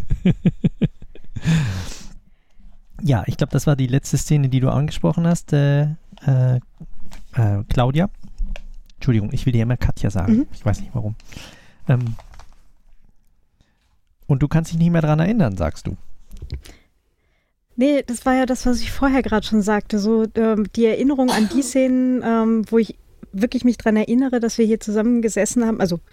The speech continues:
Speaker 2: äh, du bei dir und ich bei mir hier, genau,
Speaker 1: Mhm.
Speaker 2: aber auf der, an derselben Stelle, wo ich jetzt grad sitz.
Speaker 1: Mhm.
Speaker 2: Ähm, und das eingesprochen hab, ähm, die hört schon vor ein paar Szenen auf.
Speaker 1: Ja, ja, ja, ja.
Speaker 2: <laughs> Das ist so, so die letzten, das ist so alles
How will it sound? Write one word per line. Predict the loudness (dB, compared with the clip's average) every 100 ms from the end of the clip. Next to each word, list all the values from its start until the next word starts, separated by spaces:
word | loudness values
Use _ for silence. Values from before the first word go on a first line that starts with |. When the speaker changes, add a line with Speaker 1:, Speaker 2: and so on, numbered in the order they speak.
| -20 -20 _
Speaker 2:
äh, | 0 0 -2 _ _ _
du | -2
bei | 2 2
dir | 2 0
und | 0
ich | -2 2
bei | 2 4
mir | 2 2
hier, | 0 2
genau, | 2 2
Speaker 1:
Mhm. | 2 0
Speaker 2:
aber | -2
auf | -2
der, | -6 -2
an | 2
derselben | 2 2 0
Stelle, | -2 -2
wo | 0
ich | -2
jetzt | -6 -8
grad | -8
sitz. | -6 -8 -8 -2
Speaker 1:
Mhm. | 0 0 -2 -6
Speaker 2:
Ähm, | 0 2 2 0 -2
und | -2
das | 0
eingesprochen | 0 0 0 0 2 2
hab, | 0 -2 -18 -20 -20 -12 -2
ähm, | 0 2 0 -2 _ -20 -20 -20 -16 -2
die | 2
hört | 4 2 0
schon | 0 2
vor | 2 2
ein | 2
paar | 0 0
Szenen | 2 2 2 2
auf. | 2 2 0 -4 0 4
Speaker 1:
Ja, | 4 2 -2 -4 -2 0
ja, | 2
ja, | 4 2
ja. | 2 0 -2 -8
Speaker 2:
<laughs> | -8 -4
Das | -2 0
ist | -2 2
so, | 0 0
so | -2
die | 0 2
letzten, | 0 -2 -2 0 2
das | -2 -4
ist | -6 0
so | 0 0 0
alles | 0 0 -4